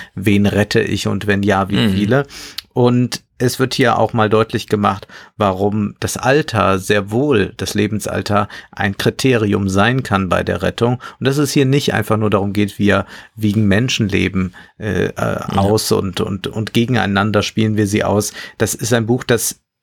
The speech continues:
Speaker 1: ja, eine schöne Klarheit reinbringt. Eigentlich das, was man zu diesem Thema gern mal in Talkshows erlebt hätte. Stattdessen haben sie
Speaker 2: Oder
Speaker 1: immer so weggeduckt oder haben einfach nur so vom
Speaker 2: Ja.
Speaker 1: Ethikrat da so ein, äh, paar eher
Speaker 2: Genau.
Speaker 1: verwirrende Dinge von sich gegeben.
Speaker 2: Ich warte ja immer noch auf einen klugen, auf den ersten klugen Beitrag des Ethikrats in Deutschland.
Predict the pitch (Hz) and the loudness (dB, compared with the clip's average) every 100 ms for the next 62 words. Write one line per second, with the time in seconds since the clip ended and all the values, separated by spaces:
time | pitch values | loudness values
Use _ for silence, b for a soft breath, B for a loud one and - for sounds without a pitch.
0 | _ _ 131 151 139 123 113 - 143 165 | _ _ 0 0 0 0 2 4 4 2
1 | - - 135 131 107 - 101 107 113 110 | 0 0 0 0 -4 -2 -2 -2 -4 -2
2 | 117 117 127 - 123 - 113 117 104 110 | -2 -2 -2 -2 -2 -2 -4 -4 -4 -4
3 | 107 110 101 - 127 110 104 B B - | -4 -6 -4 -2 0 0 -2 B B -14
4 | 101 104 123 131 110 101 104 107 - 110 | -2 2 2 2 0 2 2 -2 -6 -6
5 | 110 110 - 104 92 95 107 - 95 87 | -2 -2 0 -2 0 0 0 -2 -6 -4
6 | 107 98 - - 107 90 104 117 95 104 | -4 -4 -8 -6 -4 -2 -4 -2 -4 2
7 | 127 135 113 - 107 101 92 127 143 110 | 4 4 2 0 -2 -2 0 0 0 2
8 | 139 - 117 104 95 101 107 110 113 110 | 0 0 -2 -2 -2 -2 -2 -4 -2 -2
9 | 113 110 B B B 117 107 110 107 110 | 0 0 B B B -4 0 0 2 2
10 | 113 - 98 104 - 107 107 104 - 113 | 0 0 0 0 2 0 0 -2 -2 -4
11 | 101 113 107 - 117 143 156 101 107 117 | -2 0 0 0 0 0 0 0 0 0
12 | 110 101 147 131 - 101 90 - 98 90 | 0 0 0 0 -2 -2 -2 -4 -4 -4
13 | 87 87 117 117 107 113 120 131 123 117 | -6 -6 -4 -2 -2 -2 -2 0 0 -2
14 | - 110 110 107 - 151 196 156 95 - | -4 -4 -4 -4 0 0 0 0 -2 -4
15 | - 117 131 160 - - 151 156 123 101 | -2 0 0 -2 -6 -2 0 2 0 -2
16 | 120 135 - 101 117 143 196 123 - 73 | -4 -4 -6 -8 -2 -2 0 -2 -4 -8
17 | - - - - - - - | -8 -6 -6 -6 -8 -12 -16